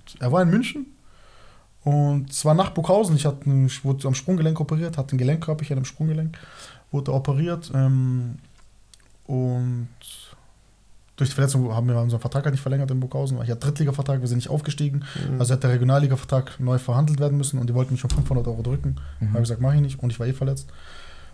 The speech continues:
Speaker 1: Dann hab ich nicht verlängert in Burghausen und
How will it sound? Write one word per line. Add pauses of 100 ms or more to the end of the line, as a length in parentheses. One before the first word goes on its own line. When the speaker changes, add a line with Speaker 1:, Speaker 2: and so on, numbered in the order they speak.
(120)
Speaker 1:
Dann
hab
ich
nicht
verlängert
in
Burghausen
und